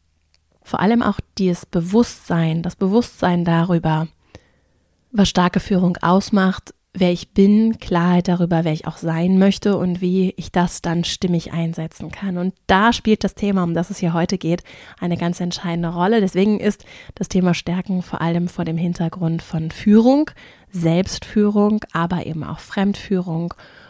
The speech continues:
Organisation von Gemeinschaft, Gruppen, Teams, Abläufen, Prozessen ein ganz entscheidendes, dem wir uns heute hier widmen werden.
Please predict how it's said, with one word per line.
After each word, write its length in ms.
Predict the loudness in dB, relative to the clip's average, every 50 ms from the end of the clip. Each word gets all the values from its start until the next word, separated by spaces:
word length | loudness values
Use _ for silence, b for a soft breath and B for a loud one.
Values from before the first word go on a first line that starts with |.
| B B
Organisation 1080 | _ 0 2 2 2 2 2 0 0 -4 -4 -6 2 6 6 8 8 8 6 6 4 2
von 460 | 0 0 0 2 2 2 0 -2 -4 b b b b b
Gemeinschaft, 800 | -2 0 0 2 2 4 2 2 2 2 0 0 0 0 -4 -10
Gruppen, 580 | -2 -2 -2 0 2 0 0 2 2 0 -2 -4 b b b b b b b b b
Teams, 480 | 0 2 4 6 6 4 2 0 -4 -4 -2
Abläufen, 560 | -2 0 4 4 4 4 4 2 0 -4 -4
Prozessen 680 | -2 -4 -6 -4 0 -2 -2 0 -2 -4 -4 -4 -6 B B B B B B B B B B _ -2
ein 220 | 0 0 0 0
ganz 280 | -2 -2 -2 -2 -4 -4
entscheidendes, 760 | -6 -8 -8 -6 -8 -6 -6 -6 -6 -4 -6 -6 -8 -10 -14 _ _ -4
dem 140 | -4 -2 -2
wir 140 | -4 -4 -6
uns 180 | -8 -8 -6
heute 220 | -8 -6 -6 -8 -12
hier 340 | -8 -6 -4 -4 -4 -2
widmen 380 | -4 -4 -4 -4 -6 -6 -6 -8
werden. 400 | -10 -10 -12 -12 -12 -12 -14